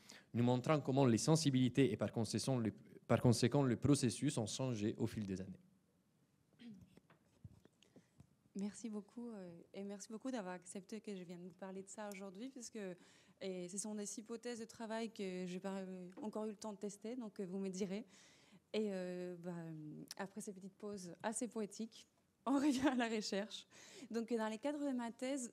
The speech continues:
Speaker 2: je m'intéresse à un corpus de bande dessinée abordant, euh, la mémoire traumatique de la guerre civile et du franquisme. Donc, j'ai un corpus, euh, assez vaste, com-,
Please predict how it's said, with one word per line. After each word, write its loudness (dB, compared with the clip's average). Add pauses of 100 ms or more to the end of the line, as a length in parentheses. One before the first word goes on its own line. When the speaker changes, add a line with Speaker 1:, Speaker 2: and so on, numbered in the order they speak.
Speaker 2:
je -2
m'intéresse 0
à -4
un -2
corpus -8
de -2
bande -2
dessinée 0 (580)
abordant, -4
euh, -2
la -4
mémoire -6
traumatique -4
de -4
la 0
guerre -6
civile -4
et -2
du -6
franquisme. -10 (720)
Donc, -2 (360)
j'ai -2
un -2
corpus, -2
euh, 2 (100)
assez 0
vaste, 0 (360)
com-, 0